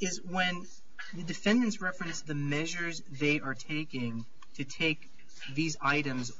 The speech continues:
off of the platforms, that's an issue for discovery. And I will just close by saying this is a case, this is twelve B six.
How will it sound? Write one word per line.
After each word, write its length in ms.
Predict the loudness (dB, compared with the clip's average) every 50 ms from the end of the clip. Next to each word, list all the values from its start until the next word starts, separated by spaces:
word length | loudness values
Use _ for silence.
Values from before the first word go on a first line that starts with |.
| -4 -2
off 240 | -2 0 -2 -2 -2 0
of 300 | 2 2 2 2 0 -2
the 60 | -6
platforms, 840 | -6 -6 -6 -2 0 0 0 0 -2 -4 -4 -2 -2 -2 -2 -4 -2 -2 -2 -4 -4 -6 -4 -2
that's 240 | 0 0 0 0
an 120 | 0 -2 -2 -2
issue 260 | -2 0 0 0 0
for 160 | -2 -4 -4
discovery. 560 | -4 -6 -4 -2 -2 -2 -2 -2 -4 -6 -6 -6 -8 -6 -6 -8 -8 -8 -8 -8 -8 -8 -4 0
And 140 | 2 2 4 4
I 80 | 4 4
will 80 | 4
just 220 | 2 0 0 0 0
close 160 | 0 0 0
by 80 | 0
saying 320 | -2 0 0 0 0 -2 -4 -6 -4
this 200 | 0 0 2 2
is 100 | 2 0
a 60 | -2
case, 260 | -2 0 0 -2 -2 -4
this 180 | -4 -4 -4
is 140 | -2 -2 -2
twelve 360 | -4 -4 -2 -2 -2 -2 -4 -4
B 100 | -4 -4
six. 500 | -2 -2 -2 -4 -4 -4 -6 -6 -6